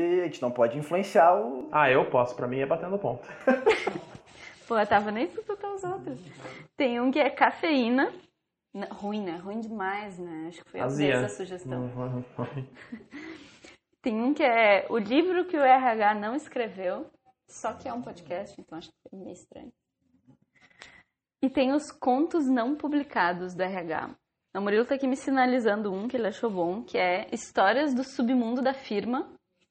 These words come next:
Speaker 3: Gosto.
Speaker 1: Eu gosto.
Speaker 2: Bacana, esse é bacana. Continuo com Batendo Ponto, mas esse é bacana.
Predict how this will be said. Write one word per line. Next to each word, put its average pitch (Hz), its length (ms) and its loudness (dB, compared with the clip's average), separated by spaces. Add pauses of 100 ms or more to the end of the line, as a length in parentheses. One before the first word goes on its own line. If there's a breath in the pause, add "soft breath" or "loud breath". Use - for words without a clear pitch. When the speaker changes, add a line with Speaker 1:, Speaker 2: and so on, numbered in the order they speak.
(380)
Speaker 3:
Gosto. 165 560 -8
Speaker 1:
Eu - 300 -2
gosto. 165 680 -6 (300)
Speaker 2:
Bacana, 123 560 -6
esse 139 140 -12
é - 20 -6
bacana. 123 500 -8 (500)
Continuo 156 380 -4
com 202 100 -6
Batendo 208 360 -6
Ponto, 160 340 -8
mas 185 100 -8
esse 190 160 -12
é - 40 -14
bacana. 131 420 -10